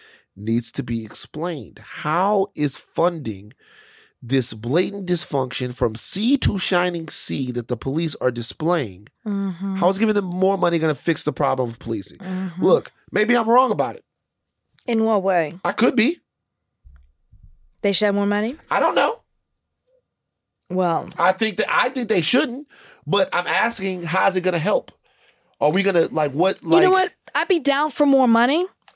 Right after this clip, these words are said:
Speaker 2: if there was more of a plan in place how to f-, fix things like this that are happening. When you have more stories, just as the two you pointed out,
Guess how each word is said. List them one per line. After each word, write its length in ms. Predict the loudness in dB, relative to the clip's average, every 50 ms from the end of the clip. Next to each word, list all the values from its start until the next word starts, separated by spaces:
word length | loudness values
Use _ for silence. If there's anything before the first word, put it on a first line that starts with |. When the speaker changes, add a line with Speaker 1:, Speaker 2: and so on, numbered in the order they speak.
| _ _ _
Speaker 2:
if 220 | 0 2 2 2 2
there 160 | 2 2 4
was 200 | 4 2 2 4
more 240 | 6 6 6 6 4
of 80 | 4
a 60 | 2 0
plan 340 | 0 0 2 2 4 4
in 100 | 2 0
place 360 | 0 2 2 2 2 2 0 -2
how 180 | -2 0 0
to 40 | 0
f-, 240 | -2 -4 -8 -20 -20 _ _ _ _ _ _ _ _ _ _ _
fix 260 | -4 -2 -2 -2 -2 -2
things 300 | 0 0 0 2 0 0
like 180 | -2 0 -2
this 220 | -2 -2 -2 -2 -4
that 100 | -4 -4
are 60 | -2
happening. 480 | -2 -4 -6 -6 -10 -14 -14 -14 -16 -18 _ _ _ _ _ _ _ _ 0
When 160 | 2 4 6
you 100 | 6 4
have 200 | 4 2 0 0
more 200 | 2 2 4 2
stories, 420 | 2 2 2 2 4 4 2 2
just 240 | 0 -2 -4 -2 -4
as 120 | -4 -6
the 40 | -4 -4
two 180 | -2 0 0
you 120 | 0 -2 -2
pointed 300 | -2 0 0 2 2 0
out, 260 | -2 -2 -6 -10